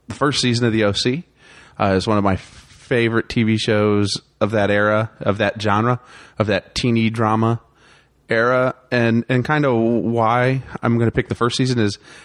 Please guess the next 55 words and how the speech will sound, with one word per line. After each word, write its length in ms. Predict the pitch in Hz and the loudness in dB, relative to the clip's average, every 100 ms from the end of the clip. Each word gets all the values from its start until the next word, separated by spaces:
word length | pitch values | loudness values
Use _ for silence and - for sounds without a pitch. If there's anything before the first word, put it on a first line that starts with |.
| - | -4
A, 180 | 117 113 | 0 0
I'm 120 | 110 | 0
kinda 220 | 117 104 | 2 2
rewatching 680 | 98 110 101 98 - 120 113 | 2 0 0 -2 0 0 0
it 20 | |
again. 400 | 113 120 117 123 - - - - - | 0 0 0 0 -4 -20 -20 -16 -6
And 120 | 110 | -2
as 160 | 101 | 0
I, 100 | 101 98 - | 0 -2 -2
as 120 | 107 | -2
I 100 | 104 | 0
was 120 | 98 | 0
rewatching 580 | 120 123 107 104 - 117 | -2 -2 0 -2 0 0
it, 160 | 120 - _ | 0 -4 _
uh, 240 | 104 95 95 | 0 0 0
'cause 200 | - 98 | -2 -2
I 60 | |
just 280 | 90 95 - - - | 0 -2 -4 -14 -14
subscribed 440 | - - 101 90 | -12 -4 -4 -2
to 40 | |
Hulu, 460 | 90 110 107 104 110 - | -2 0 0 -2 -4 -6
I 80 | 101 | -4
got 180 | 101 | -2
rid 120 | - 98 | 0 0
of 60 | |
Netflix. 380 | 101 - 107 - | 0 -2 -6 -2
Netflix 320 | 117 127 113 | -2 -2 -4
going 180 | - 107 | -2 -2
up 120 | 101 | -2
to 40 | - | -2
fifteen 380 | - 113 - | -2 -2 -2
dollars 340 | 117 101 104 92 | 0 2 2 2
a 60 | |
month. 320 | 107 110 117 - - - - - | 2 2 0 -4 -20 -20 -20 -4
I 120 | 107 | 0
was 100 | 104 | 2
like, 160 | 101 - - _ _ | 2 -2 -10 _ _
"Get 220 | 127 110 | -2 0
outta 260 | 104 104 104 | 2 2 2
here. 220 | 113 107 | 2 2
I 80 | 98 | 0
can 180 | - | -2
get 320 | 107 107 98 - - - - - | 0 0 -2 -8 -20 -20 -20 -8
Hulu 360 | 127 120 120 113 | -2 0 2 0
for 140 | 113 | 0
the 80 | 104 | 2
year 160 | 107 | 2
for, 120 | 110 104 | 0 0
like, 200 | 95 - | 0 -2
five 280 | 107 107 | -2 0
ninety-nine, 640 | 107 104 104 98 95 98 98 | 0 0 2 2 2 0 0
watch 220 | 107 - | -2 -2
a 40 | |
couple 260 | - 113 107 | -2 0 0
commercials, 600 | - 107 104 - 110 - | 0 0 0 0 -4 -4